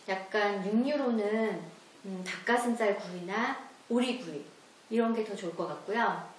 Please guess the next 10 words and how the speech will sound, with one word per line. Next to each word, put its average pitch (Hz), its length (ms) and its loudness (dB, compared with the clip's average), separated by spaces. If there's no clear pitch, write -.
음, 202 280 -10
그냥 208 380 -2
말랑말랑한 214 800 4
치즈 370 460 -2
이런 214 140 -4
거랑 202 200 -2
먹으면 175 340 -4
좋을 185 240 -8
것 185 100 -6
같고 320 480 -2